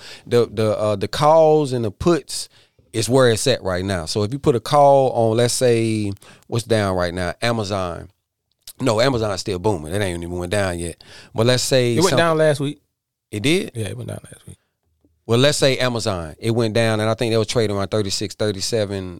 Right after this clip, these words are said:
Speaker 1: something like that. And let's say they go down to, like, twenty-nine or twenty-eight.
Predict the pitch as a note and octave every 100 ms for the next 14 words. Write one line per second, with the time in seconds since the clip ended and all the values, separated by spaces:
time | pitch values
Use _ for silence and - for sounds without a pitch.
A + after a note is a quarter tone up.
0 | - - - A2 F#2+ F#2+ F2 - F2+ -
1 | _ - - - - A#2 A#2 B2+ C#3 B2
2 | A#2 A#2+ A#2 A#2 A2 G#2 G#2 G2 - B2
3 | A2+ A2+ A2 G#2 F#2+ - B2 G#2+ A2 F#2+